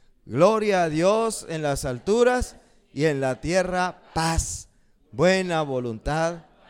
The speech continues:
para con los hombres". ¿Cómo ven esa tarjeta del regalo de Dios?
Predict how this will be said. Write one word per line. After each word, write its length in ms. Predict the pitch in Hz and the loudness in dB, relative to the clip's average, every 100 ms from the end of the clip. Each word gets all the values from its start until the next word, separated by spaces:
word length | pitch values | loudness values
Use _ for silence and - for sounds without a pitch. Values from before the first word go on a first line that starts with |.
| - | -8
para 260 | 113 110 - | -6 -6 -10
con 200 | 101 95 | -10 -10
los 300 | 90 - - | -10 -10 -12
hombres". 380 | 92 87 87 | -12 -14 -16
¿Cómo 220 | - 127 123 | -14 -12 -10
ven 160 | 127 | -10
esa 180 | 123 113 | -8 -8
tarjeta 580 | - 90 101 92 92 87 - - - - - - - - - _ | -8 -10 -12 -14 -14 -14 -16 -20 -20 -20 -20 -20 -20 -20 -20 _
del 240 | 104 120 | -4 -4
regalo 500 | 107 110 104 120 117 | -2 -6 -4 -4 -6
de 120 | 107 98 | -6 -8
Dios? 600 | 101 107 - - - | -10 -12 -16 -20 -20